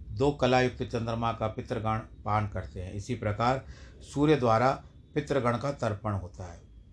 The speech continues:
सूर्य अपनी किरणों से पृथ्वी से जितना जल खींचता है,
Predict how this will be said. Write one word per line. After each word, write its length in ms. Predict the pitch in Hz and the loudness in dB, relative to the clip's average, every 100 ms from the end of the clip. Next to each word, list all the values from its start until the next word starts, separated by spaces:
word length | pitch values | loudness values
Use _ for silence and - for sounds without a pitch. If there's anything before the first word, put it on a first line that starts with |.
| - - - - - - | -20 -20 -20 -20 -20 -18
सूर्य 300 | - 147 151 | -4 2 6
अपनी 300 | 147 143 143 | 6 4 -4
किरणों 400 | 131 131 127 131 | 0 0 2 0
से 280 | 135 143 156 - - - - 131 | 0 -2 -4 -10 -20 -20 -8 -6
पृथ्वी 340 | 113 151 156 | -2 0 2
से 140 | 147 | 2
जितना 360 | 123 123 143 147 | 0 0 2 2
जल 240 | 117 131 | 4 2
खींचता 500 | - 123 113 - 123 | 2 -4 -6 -2 0
है, 240 | 120 127 | 2 0